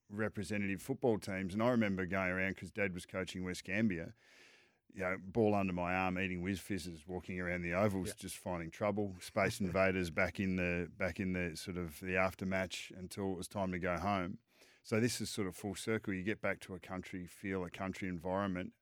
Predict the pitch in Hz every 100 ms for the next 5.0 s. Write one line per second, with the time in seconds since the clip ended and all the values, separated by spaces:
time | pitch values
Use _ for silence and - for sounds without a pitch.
0 | _ - 104 110 - - 101 101 - 98
1 | 95 135 143 110 104 - 95 101 104 92
2 | 80 95 101 104 98 _ _ _ - -
3 | _ _ - 95 95 95 92 82 107 98
4 | 107 95 98 98 - 107 101 98 98 95